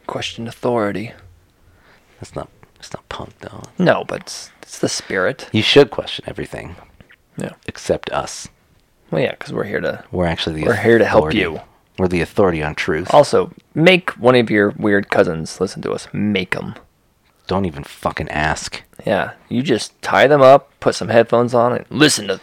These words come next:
Speaker 1: this.
Speaker 2: We have enough content that they could, they could be there for quite a few days.
Speaker 1: <laughs> Yeah. All right, this is, by the way,
Speaker 2: Hmm.
Speaker 1: you know what episode this is, right?
Speaker 2: The Ava Perón episode.
Speaker 1: It's episode one hundred.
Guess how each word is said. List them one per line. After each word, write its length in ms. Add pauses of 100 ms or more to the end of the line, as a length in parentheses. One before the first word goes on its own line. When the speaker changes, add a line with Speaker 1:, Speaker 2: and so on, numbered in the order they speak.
Speaker 1:
this. 460
Speaker 2:
We 120
have 80
enough 240
content 720 (200)
that 120
they 100
could, 280
they 120
could 160
be 100
there 120
for 100
quite 220
a 40
few 140
days. 340 (160)
Speaker 1:
<laughs> 140
Yeah. 160 (460)
All 80
right, 280
this 200
is, 140 (260)
by 160
the 80
way, 380 (640)
Speaker 2:
Hmm. 60
Speaker 1:
you 40
know 100
what 140
episode 320
this 160
is, 160
right? 340 (460)
Speaker 2:
The 240
Ava 280
Perón 600
episode. 540 (100)
Speaker 1:
It's 220
episode 400
one 220
hundred. 680